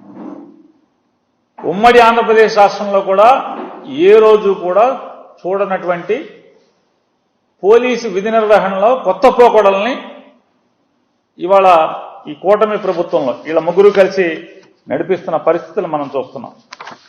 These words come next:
పాత రోజుల్లో బీహార్ రాష్ట్రంలో, ఉత్తరప్రదేశ్ రాష్ట్రంలో అక్కడ ఇటువంటి ప్రభుత్వ ప్రేరే-, ప్రేరేపిత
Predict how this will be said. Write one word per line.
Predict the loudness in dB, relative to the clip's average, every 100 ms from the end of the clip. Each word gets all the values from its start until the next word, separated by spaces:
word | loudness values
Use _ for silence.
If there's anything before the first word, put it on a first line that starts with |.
| -14 -10 -10 -12 _ -20 -2 4
పాత | 6 6
రోజుల్లో | 6 6 6 6 6 4 -4 -16 -20 _ _ _ _ _ _ _ _
బీహార్ | 0 6 8 8 8
రాష్ట్రంలో, | 6 6 -2 0 2
ఉత్తరప్రదేశ్ | 2 2 0 4 2 4
రాష్ట్రంలో | 2 2 -2 -2 2 2 2 -4 -16 -20 -20 _ _ _ _ _ _ _ _ _ _ _ _ _ _ _ _ _ _ _ _ _ _ _ _ _ _ _ _ _ _ -10
అక్కడ | -8 2 8 8 8 4 -2 -12 -20 -20 _ _ _ _ _ _ -20
ఇటువంటి | -2 0 4 2 2 -6 -16 -20 _ _ _ _ _ _ _ _ _ _ _ _ -20 _ -20 _ _
ప్రభుత్వ | 0 0 2 2
ప్రేరే-, | 2 4 6 4 4
ప్రేరేపిత | 4 6 6 4 4